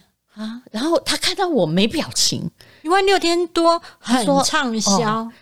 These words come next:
Speaker 1: 然后而且我真的不知道有没有领到版税，因为那个都是我的秘书跟会计师在管的。
Speaker 2: 我觉得那对你而言叫零头，
Speaker 1: 你
Speaker 2: 所以你也没在看。
Speaker 1: 我没有 feel，对。
Speaker 2: 对，没有 feel。
Speaker 1: 不是，因为，因为我知道出版没落，然后他看到我没有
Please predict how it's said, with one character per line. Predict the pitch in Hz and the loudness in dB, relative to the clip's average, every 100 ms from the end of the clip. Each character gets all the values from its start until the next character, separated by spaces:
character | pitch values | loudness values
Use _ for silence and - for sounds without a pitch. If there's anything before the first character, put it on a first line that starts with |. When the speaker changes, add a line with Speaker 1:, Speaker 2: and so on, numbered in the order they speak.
| _ | _
Speaker 1:
然 | 226 | 0
后 | - | 0
而 | |
且 | 311 294 | 2 2
我 | |
真 | 175 247 | 4 2
的 | 240 | 4
不 | 226 | 4
知 | 233 | 4
道 | |
有 | 185 | 4
没 | 175 | 2
有 | |
领 | 147 143 | 2 2
到 | 175 | 2
版 | - 117 | 0 -8
税， | - 175 160 | -2 0 0
因 | - | 2
为 | 220 | 4
那 | 226 | 4
个 | 196 | 2
都 | 175 180 | 2 0
是 | 196 180 | 0 0
我 | 131 | 0
的 | 131 131 - | 0 0 0
秘 | 185 196 156 | 2 2 2
书 | - 165 | -2 -2
跟 | 165 165 | 0 2
会 | 170 | 0
计 | 147 | -2
师 | 139 135 | -6 -6
在 | 139 135 | -4 -4
管 | - - | -4 -2
的。 | |
Speaker 2:
我 | 226 | -2
觉 | 269 | 0
得 | 294 | 0
那 | 330 | 0
对 | 320 311 | 0 0
你 | 208 | 2
而 | 226 | 2
言 | 208 | 2
叫 | 208 233 | 2 0
零 | 190 175 | -2 -4
头， | 196 - - _ _ - | -6 -10 -16 _ _ -2
Speaker 1:
你 | 180 | 2
Speaker 2:
所 | 175 | 2
以 | |
你 | 240 | 2
也 | 233 | 0
没 | 196 | -2
在 | 180 | 0
看。 | 202 | 4
Speaker 1:
我 | |
没 | 214 | 6
有 | 240 160 | 4 2
feel， | - 175 180 | 0 0 0
对。 | 180 170 - - | 0 0 -2 -10
Speaker 2:
对， | 226 | -6
没 | 208 | -2
有 | 240 | 2
feel。 | |
Speaker 1:
不 | 339 | 2
是， | - | 2
因 | 330 | 2
为， | 427 381 - _ _ - | 2 0 -4 _ _ -4
因 | 359 | 2
为 | |
我 | 285 254 | 4 2
知 | - 262 | 0 0
道 | 311 262 | 2 2
出 | 247 - 285 | -2 -4 0
版 | 269 180 185 | 0 0 2
没 | 220 208 | 2 2
落， | 208 - - _ | 0 -4 -20 _
然 | 285 | 0
后 | 349 | 2
他 | |
看 | 349 427 370 | 0 0 4
到 | 330 | 4
我 | 196 156 | 4 4
没 | 156 | 2
有 | 190 | 2